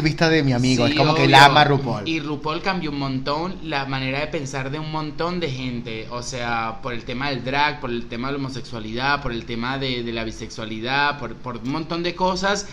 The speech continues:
Speaker 2: es como que hizo y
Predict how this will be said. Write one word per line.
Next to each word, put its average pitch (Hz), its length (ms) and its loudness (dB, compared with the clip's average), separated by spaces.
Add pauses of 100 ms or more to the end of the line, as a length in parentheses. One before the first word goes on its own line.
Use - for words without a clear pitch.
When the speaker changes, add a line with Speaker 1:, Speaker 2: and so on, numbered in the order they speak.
(160)
Speaker 2:
es 139 120 -6
como 170 300 -4
que 147 220 0
hizo 147 640 -4 (380)
y 143 380 -6